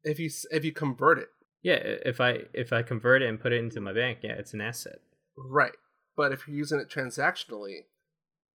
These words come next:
Speaker 1: you're not
Speaker 2: Yeah.
Speaker 1: paying taxes.
Speaker 2: Of course. So let's say
Speaker 1: Which
Speaker 2: I go to, uh, a Korean barbecue that, that accepts it over here. Interestingly,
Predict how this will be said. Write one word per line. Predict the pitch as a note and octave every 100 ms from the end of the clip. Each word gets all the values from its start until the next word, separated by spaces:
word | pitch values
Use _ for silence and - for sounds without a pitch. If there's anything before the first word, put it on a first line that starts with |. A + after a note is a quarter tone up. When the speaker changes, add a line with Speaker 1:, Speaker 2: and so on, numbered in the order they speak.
| _ -
Speaker 1:
you're | C#3
not | C#3+
Speaker 2:
Yeah. | G3+
Speaker 1:
paying | -
taxes. | - C#3 C3+ - - - _ _
Speaker 2:
Of | C3
course. | - A#2+ - - - _
So | - - C3 B2+
let's | B2 C3+ C3+
say |
Speaker 1:
Which | C3+
Speaker 2:
I | B2
go | B2 B2
to, | B2 C3+ B2+ B2 A#2+ A2+
uh, | A2+ G#2+ G#2 G#2 - - _ -
a | A#2+
Korean | A#2+ C3 B2 A#2
barbecue | G#2+ A2 - A2 G#2+ G#2 G#2
that, | G#2 G2 - _ _ _ _ -
that | G#2 - -
accepts | A2+ - C3+ -
it | A2+
over | G#2 G2
here. | F#2+ F#2+ G#2 - _ _ _ -
Interestingly, | B2 B2 - A2 G2+ G2+